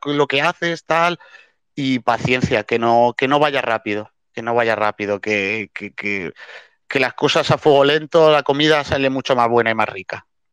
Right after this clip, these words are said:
Así es. Y eso, que, que, que, que paciencia,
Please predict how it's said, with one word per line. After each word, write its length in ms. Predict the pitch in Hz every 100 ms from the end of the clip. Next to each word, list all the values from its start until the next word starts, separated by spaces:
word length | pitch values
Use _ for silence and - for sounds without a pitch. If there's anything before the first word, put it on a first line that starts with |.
| _ _
Así 340 | - - - 113
es. 120 | 107 - _ _ _ - _ _ _ _ _
Y 520 | 120 104 104 104 104
eso, 460 | 95 120 113 - -
que, 380 | 107 107 104 98
que, 160 | 104
que, 200 | - -
que 120 | -
paciencia, 600 | 117 123 143 117 - 120